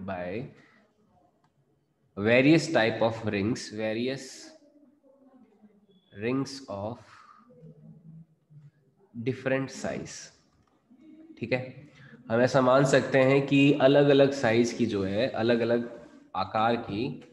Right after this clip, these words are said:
अलग-अलग जो ring है, जो वर्ताकार rings होती हैं, उन rings से मिलके क्या बना हुआ है, ये एक hollow sphere बना हुआ है, ये खोखला घन गोला बना हुआ है। We can consider that hollow sphere is made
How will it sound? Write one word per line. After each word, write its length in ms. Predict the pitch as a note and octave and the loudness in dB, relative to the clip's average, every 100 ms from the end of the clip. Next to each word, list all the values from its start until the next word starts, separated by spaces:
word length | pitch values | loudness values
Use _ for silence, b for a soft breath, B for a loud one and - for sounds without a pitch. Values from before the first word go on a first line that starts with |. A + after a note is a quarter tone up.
| - _ _ _ _ _ _ _ - | -20 _ _ _ _ _ _ _ -4
अलग-अलग 580 | B2+ C#3 A#2+ A#2+ A#2+ A2+ | 2 2 4 2 0 0
जो 300 | A#2+ A#2+ A#2+ | 0 -2 -2
ring 300 | A2 C#3+ C#3 | 0 4 4
है, 540 | G2+ G#2 C3 E3 - - | 2 -4 -6 -8 -18 -16
जो 160 | - G#2+ | -10 -6
वर्ताकार 840 | G#2+ G#2+ A#2+ A#2+ A2+ A2+ - - G#2 | -4 -4 -6 -4 -4 -6 -10 -14 -4
rings 440 | B2 B2+ B2 - | 0 0 0 -6
होती 260 | - G#2 G#2 | -10 -8 -8
हैं, 300 | G#2 A#2 C3+ | -8 -10 -6
उन 180 | A#2+ A2+ | -2 0
rings 300 | B2 D#3+ D#3+ | 4 4 2
से 120 | D3 | 0
मिलके 340 | A#2+ A2+ A2 G#2+ | 0 -2 -4 -6
क्या 180 | A2 | -6
बना 220 | G#2+ G#2+ G#2+ | -4 -4 -4
हुआ 120 | G#2+ | -6
है, 160 | G#2+ | -6
ये 100 | G#2+ | -8
एक 400 | A2 D#3 G#3+ B B B B B - | -8 -8 -10 B B B B B -8
hollow 300 | G#2 A#2+ A#2 | -6 -4 -6
sphere 340 | - - A2+ | -8 -10 -8
बना 180 | G#2+ G#2 | -8 -10
हुआ 100 | G#2 | -10
है, 60 | B2+ | -10
ये 60 | |
खोखला 400 | A#2 G#2+ G2+ A2+ | -10 -14 -14 -12
घन 200 | A2+ F#2+ - _ G2 | -12 -16 -20 _ -14
गोला 260 | G#2 G#2+ C#3 G#2 | -10 -10 -12 -14
बना 220 | G2 F#2+ | -12 -12
हुआ 100 | G2 | -12
है। 80 | G2 | -8
We 100 | A#2+ | -6
can 160 | B2 B2+ | -6 -6
consider 340 | A2+ A2+ C3 B2+ | -8 -8 -6 -4
that 260 | B2 B2 - | -4 -6 -8
hollow 200 | A2+ A#2 | -6 -6
sphere 380 | - - C3 B2+ | -10 -8 -4 -4
is 120 | A#2 | -6
made 260 | A2 G#2+ | -8 -10